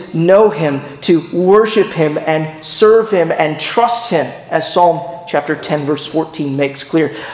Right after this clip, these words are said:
God invites us to know his divine favor and blessing by laying down our arms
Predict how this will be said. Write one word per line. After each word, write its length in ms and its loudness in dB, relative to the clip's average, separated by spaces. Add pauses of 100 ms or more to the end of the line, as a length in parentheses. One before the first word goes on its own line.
(120)
God 360 6
invites 440 2
us 220 0
to 180 0
know 220 6
his 240 2
divine 480 4
favor 420 2
and 180 -4
blessing 400 2
by 160 6
laying 560 4
down 300 4
our 260 4
arms 600 0